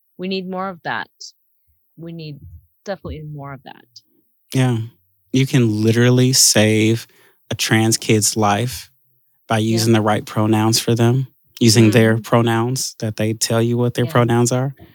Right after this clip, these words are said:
Speaker 2: You can save their life. You reduce their likelihood to commit and complete suicide simply by using their name and pronouns that they tell you they'd like to use. That doesn't mean your theology has to be something. That doesn't mean you have to perform a same-sex wedding.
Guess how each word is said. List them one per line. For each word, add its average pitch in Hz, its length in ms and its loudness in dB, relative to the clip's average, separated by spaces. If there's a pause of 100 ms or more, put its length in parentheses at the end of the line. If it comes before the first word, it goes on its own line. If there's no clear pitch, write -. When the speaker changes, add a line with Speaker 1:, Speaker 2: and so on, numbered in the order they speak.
(340)
Speaker 2:
You 131 80 2
can 139 120 6
save 127 400 4
their 117 160 0
life. 95 440 -6
You 117 120 2
reduce 117 560 4
their 113 160 2
likelihood 110 680 -2
to - 120 -4
commit 113 580 0
and 110 200 -8
complete - 420 -6
suicide 110 720 -2 (520)
simply 127 760 4
by 107 220 0
using 113 680 4
their 110 400 0
name 117 680 2
and 113 120 -6
pronouns 110 560 -2
that 117 140 -2
they 117 100 -4
tell 113 260 0
you 110 140 -2
they'd 117 180 -4
like 107 200 -6
to - 120 -6
use. 123 420 -6 (600)
That 113 120 2
doesn't 113 280 4
mean 110 160 2
your 107 80 -4
theology 120 560 2
has 120 220 -4
to - 100 -8
be 120 100 0
something. 113 540 2
That 110 160 2
doesn't 104 80 -2
mean 110 220 4
you 110 100 0
have 110 120 -2
to 104 100 -8
perform 113 400 0
a 107 40 -2
same-sex 110 560 0
wedding. 113 300 0